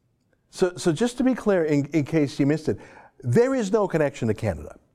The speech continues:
He is not from Syria, or at least he hasn't been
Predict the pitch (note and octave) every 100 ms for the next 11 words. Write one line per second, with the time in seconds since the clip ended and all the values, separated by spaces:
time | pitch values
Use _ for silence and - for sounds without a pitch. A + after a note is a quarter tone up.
0 | _ _ _ _ _ _ _ _ _ -
1 | - - A3+ E4 D#4+ A#3+ C#4 B3+ B3+ G3+
2 | - - D#3+ G#2+ A2 E3 F3 G#3+ G#3 -
3 | F3 F#3+ F3+ D#3+ B2+ C#3+